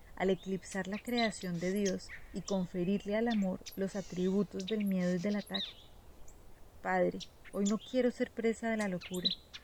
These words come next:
No tendré miedo del amor, ni buscaré refugio en su opuesto, pues el amor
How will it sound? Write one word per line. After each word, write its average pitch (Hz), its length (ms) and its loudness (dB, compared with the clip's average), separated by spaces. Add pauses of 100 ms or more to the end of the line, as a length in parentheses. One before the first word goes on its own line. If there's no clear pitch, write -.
(120)
No 196 120 2
tendré 208 340 2
miedo 220 340 6
del 226 180 4
amor, 190 320 2 (100)
ni 202 160 6
buscaré 190 500 4
refugio 220 640 -4 (100)
en 190 180 0
su - 160 -4
opuesto, 175 480 -4 (680)
pues 202 180 -6
el 190 120 0
amor 190 360 2